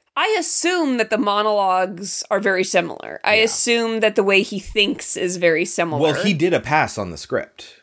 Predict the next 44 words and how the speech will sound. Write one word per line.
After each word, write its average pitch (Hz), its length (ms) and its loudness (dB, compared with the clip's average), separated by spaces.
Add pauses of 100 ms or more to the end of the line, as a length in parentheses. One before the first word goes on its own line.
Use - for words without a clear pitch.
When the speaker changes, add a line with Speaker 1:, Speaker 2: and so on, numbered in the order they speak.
Speaker 2:
for - 160 -8
the 82 60 -6
movie, 85 480 -6
Bret 180 200 4
Easton 180 220 -2
Speaker 1:
Okay. 151 120 -4
Speaker 2:
Ellis, 95 260 -14
yeah. 110 160 0
Speaker 1:
Okay. 170 260 0
Speaker 2:
Uh-huh. 92 140 -10 (400)
Just 101 180 -6
uncredited. 87 400 -2
Speaker 1:
Which 240 340 -2 (840)
more 269 520 2
leads 240 320 0
me 196 220 2
to 180 80 0
believe 180 840 -2 (540)
that 220 180 0
he 269 280 2
must 277 440 2
have 196 260 -2
seen 202 420 -2
the 170 60 2
movie 170 580 -4 (220)
Hatchet - 380 -10
for 220 100 -2
the 190 120 -4
Honeymoon 165 420 -8
before 190 280 -4
he 160 100 0
read, 165 440 -2 (320)
I 208 60 -2
mean, 175 160 4
wrote. 165 420 2
Speaker 2:
Oh, 120 120 6
before 107 260 0
he 104 60 2
wrote 98 160 0
the 90 80 -10
book? 98 400 0
Speaker 1:
Uh-huh. 175 440 -6
Speaker 2:
Probably. 82 720 0
Speaker 1:
Mm-hmm. 160 500 -8